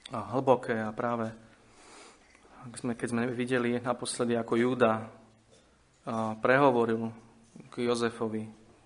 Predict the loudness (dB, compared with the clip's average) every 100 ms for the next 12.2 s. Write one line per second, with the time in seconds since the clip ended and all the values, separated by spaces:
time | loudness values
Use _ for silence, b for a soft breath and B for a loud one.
0 | _ _ _ -6 -4 -4 -6 -12 -20 _
1 | _ _ _ _ -20 _ -6 -4 -2 0
2 | 0 2 2 6 6 6 2 0 0 2
3 | 0 -2 -6 -12 -2 0 2 0 -2 -4
4 | -4 -4 -8 -12 -20 b b b b b
5 | b b _ -8 -4 -2 -4 -4 -8 -12
6 | B B _ -12 -8 2 4 4 4 4
7 | 2 0 0 -2 -4 -10 -12 -8 -6 -4
8 | -4 -4 -4 -6 -8 -16 _ _ -2 0
9 | 0 -2 -2 -2 -4 0 0 2 2 0
10 | -2 -6 -6 -4 0 0 -2 -4 B B
11 | B B B B B _ -4 2 4 4
12 | 4 0